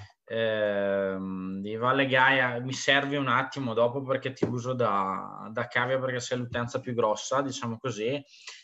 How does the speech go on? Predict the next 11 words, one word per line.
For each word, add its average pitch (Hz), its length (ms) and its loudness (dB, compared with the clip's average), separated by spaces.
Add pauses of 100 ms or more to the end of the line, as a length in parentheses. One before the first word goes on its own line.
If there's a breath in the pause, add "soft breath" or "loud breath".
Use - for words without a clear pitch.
(160 loud breath)
ti 147 100 -4
me-, 147 360 -2
ti 156 120 0
equiparo 151 640 4
anche 139 240 4
se 147 200 2
è 143 120 2
più 151 220 -8
piccolo 156 480 2
di 117 160 0
te, 117 420 4